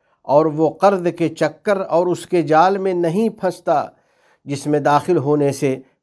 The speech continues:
نبی رحمت للعالمین صلی اللہ علیہ وسلم نے ہمیں آگاہ فرمایا ہے۔ چنانچہ ارشاد ہے، "لا تخیفوا انفسکم بعد امنہا۔" امن و اطمینان کے بعد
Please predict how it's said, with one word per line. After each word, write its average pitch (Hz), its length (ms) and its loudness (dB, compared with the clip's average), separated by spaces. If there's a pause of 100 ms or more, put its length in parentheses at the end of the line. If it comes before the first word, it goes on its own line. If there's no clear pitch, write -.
نبی 156 280 2
رحمت 147 380 -2
للعالمین 147 840 0
صلی 143 240 -6
اللہ 135 180 -2
علیہ 135 640 -2
وسلم 160 520 -2
نے 156 100 0
ہمیں 139 340 -2
آگاہ 131 560 0
فرمایا 117 500 -4
ہے۔ 110 100 -8 (480)
چنانچہ 151 380 0
ارشاد 156 560 0
ہے، 143 320 -2 (500)
"لا 151 180 2
تخیفوا 196 1000 -2
انفسکم 180 960 0
بعد 156 360 0 (120)
امنہا۔" 147 800 -2 (760)
امن 185 220 0
و - 20 2
اطمینان 170 680 2
کے 175 200 -2
بعد 185 280 2